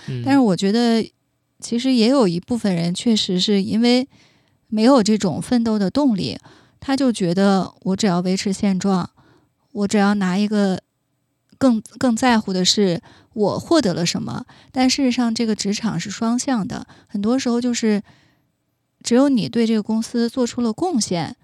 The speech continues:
Speaker 1: 嗯。
Speaker 2: 老板才觉得我付出的这个薪水匹配你的价值。所以很多我觉得也是现在年轻人就是看问题，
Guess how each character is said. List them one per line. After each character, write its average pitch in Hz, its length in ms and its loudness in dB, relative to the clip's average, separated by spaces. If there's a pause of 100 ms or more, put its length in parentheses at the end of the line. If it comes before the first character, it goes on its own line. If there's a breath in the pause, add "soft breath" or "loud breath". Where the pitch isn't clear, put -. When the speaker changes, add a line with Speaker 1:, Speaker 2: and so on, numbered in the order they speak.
(720)
Speaker 1:
嗯。 123 220 -10
Speaker 2:
老 208 180 0
板 214 180 2
才 196 160 -2
觉 196 140 -2
得 196 180 2
我 185 340 -4
付 233 200 -8
出 220 160 -4
的 214 80 0
这 214 120 -4
个 202 60 -2
薪 214 240 -2
水 - 280 -4
匹 226 160 -6
配 233 160 -2
你 190 100 -2
的 165 100 -6
价 208 280 -2
值。 - 260 -10 (360 loud breath)
所 - 120 -2
以 269 80 2
很 214 200 -2
多 233 260 2
我 208 80 4
觉 190 160 -2
得 226 120 2
也 208 160 2
是 208 140 -2
现 254 160 0
在 247 120 2
年 190 200 0
轻 233 180 -2
人 185 220 0
就 202 120 -4
是 214 40 -4
看 247 240 -4
问 269 160 0
题， 143 280 -6